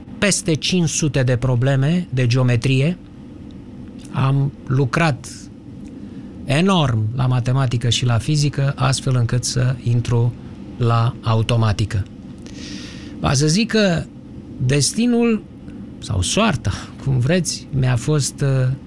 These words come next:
mi-a fost decisă de un om, de un profesor. Nu știu ce s-ar fi întâmplat cu mine fără acest profesor. De aceea,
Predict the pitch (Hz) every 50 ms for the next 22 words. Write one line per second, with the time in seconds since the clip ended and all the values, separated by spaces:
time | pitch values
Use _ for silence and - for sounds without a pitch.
0 | - - - - - - - - - - - - - - - - - - - -
1 | - - - - - - 139 139 - 147 156 147 131 127 127 117 - - 143 135
2 | 120 - - - - - - 107 123 123 117 - 190 175 - - 147 139 139 139
3 | - 127 127 131 131 131 131 135 123 104 92 90 - - - - - - - -
4 | 127 110 127 139 147 131 - 139 139 120 - - 127 110 - - - - - -
5 | - - - - - - 139 139 160 220 240 - - - 147 - - 127 - -
6 | 135 120 - - 131 120 120 127 117 113 131 135 135 127 - - 127 117 120 131
7 | 131 135 135 135 131 127 - - - - - - - - 160 156 156 151 147 151
8 | 151 - - 131 123 117 - - 131 123 - - - - - 117 117 107 - -
9 | 113 95 - - 131 117 - - - - - - - - - - - - 113 110
10 | 143 170 170 - - - 120 101